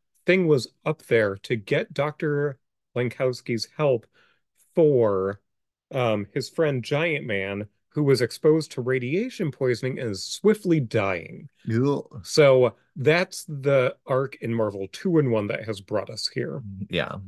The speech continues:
Speaker 2: and he startled them, which is, and because Shaman was acting strangely under the influence of the lure,
Speaker 1: Yep.
Speaker 2: that's why Sasquatch wasn't taking chances. He's, like, on red alert,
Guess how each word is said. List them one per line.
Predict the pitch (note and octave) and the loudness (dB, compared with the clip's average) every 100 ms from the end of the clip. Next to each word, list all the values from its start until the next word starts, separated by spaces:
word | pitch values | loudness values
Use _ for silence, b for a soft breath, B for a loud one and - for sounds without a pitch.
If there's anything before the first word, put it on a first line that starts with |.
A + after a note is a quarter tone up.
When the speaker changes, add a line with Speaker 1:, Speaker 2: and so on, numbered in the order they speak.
| A2 | -4
Speaker 2:
and | G#2+ G2+ | -2 0
he | G#2+ | -2
startled | - F#2+ F#2+ F2 E2+ E2 E2+ - | -2 -2 -2 -2 -4 -6 -12 -12
them, | D#2+ D#2+ D#2+ C#2+ | -8 -8 -8 -10
which | C#2+ | -10
is, | E2+ - - | -12 -12 -12
and | E2+ E2 D#2+ - _ _ | -8 -8 -10 -16 _ _
because | G2 - A2 G2+ F2+ - | -14 -8 -6 -6 -8 -12
Shaman | - F2 F2 E2+ | -12 -10 -8 -8
was | D#2+ D#2+ D#2 - - - - | -6 -6 -6 -10 -12 -14 -14
acting | E2+ F3+ E3+ | -14 -10 -10
strangely | - D#3+ D3 C#3 C#3 | -2 -2 0 -2 -4
under | - E2 | -6 -6
the | D#2+ | -8
influence | G#2+ G#2+ G#2+ G#2+ G2+ G2+ | -6 -6 -4 -4 -4 -6
of | - F2 E2 E2+ D#2 - - E2 | -8 -6 -4 -6 -10 -16 -20 -12
the | E2+ | -8
lure, | D#2+ G#2 A2+ G#2 G2+ G2+ _ - | -4 -2 -2 -2 -2 -6 _ 2
Speaker 1:
Yep. | A#2+ G#2+ _ _ | 4 4 _ _
Speaker 2:
that's | - - G2 F#2 | -12 -4 -2 -2
why | F#2+ | -4
Sasquatch | F2 F2+ E2 E2 D#2 E2+ | -2 -4 -4 -6 -4 -6
wasn't | D#2+ D#2+ | -6 -6
taking | E2+ E2 D2+ | -6 -6 -6
chances. | D2+ C#2+ D2 C#2 | -8 -6 -8 -8
He's, | D2+ D2 D#2+ | -8 -6 -6
like, | D#2+ - _ _ _ _ _ _ - | -6 -10 _ _ _ _ _ _ -10
on | E2 D#2 | -6 -4
red | E2 | -2
alert, | D#2 C#2+ C#2+ | -2 -4 -6